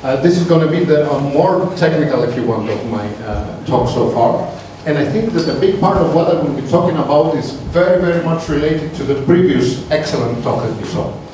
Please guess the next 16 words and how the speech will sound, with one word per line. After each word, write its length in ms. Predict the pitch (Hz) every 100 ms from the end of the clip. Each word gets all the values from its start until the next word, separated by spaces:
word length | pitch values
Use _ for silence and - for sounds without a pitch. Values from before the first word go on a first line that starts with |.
| - - - -
So, 420 | - 165 156 151
uh, 380 | - 135 135 131
throughout 680 | 156 143 151 220 202 147 - 135
my 260 | 120 123
lecture, 440 | 127 151 - 147 139
it 60 |
would 140 | 139 139
be 80 |
a 80 | 135
good 100 | 175
idea 320 | 165 160 156 160
for 100 | 143
you 140 | 147
to 60 | 151
be 120 | 151
thinking 400 | 135 160 160 160